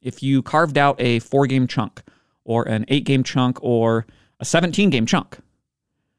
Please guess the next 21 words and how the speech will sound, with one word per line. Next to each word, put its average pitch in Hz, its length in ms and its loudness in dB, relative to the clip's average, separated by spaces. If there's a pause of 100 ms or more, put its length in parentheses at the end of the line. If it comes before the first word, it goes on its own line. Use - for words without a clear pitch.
(280)
from 131 460 2
an 120 120 2
N 143 160 2
B 139 160 4
A - 20 4
season 117 380 -2
or 113 160 0
an 113 80 -2
N 123 100 0
H 135 180 0
L 131 100 0
season 117 340 -2
or 113 120 0
an 110 120 -2
M 131 120 0
L 151 80 2
B 147 200 -2
season, 131 440 -2
you 120 120 -2
would 127 140 0
draw 131 400 0